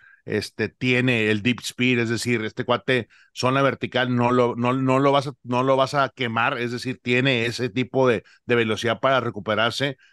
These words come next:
este, y cierra el espacio. Cada vez que lo ves en video,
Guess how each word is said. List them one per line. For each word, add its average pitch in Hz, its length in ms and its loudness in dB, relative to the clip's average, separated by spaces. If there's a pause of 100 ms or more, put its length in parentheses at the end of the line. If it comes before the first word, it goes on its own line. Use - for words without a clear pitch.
(180)
este, 113 480 -4
y 123 140 -4
cierra 139 320 0
el 147 60 2
espacio. 113 440 -2
Cada 147 240 0
vez 156 220 -2
que 160 100 -4
lo 127 140 0
ves 127 420 -2 (320)
en 120 180 -4
video, 127 540 2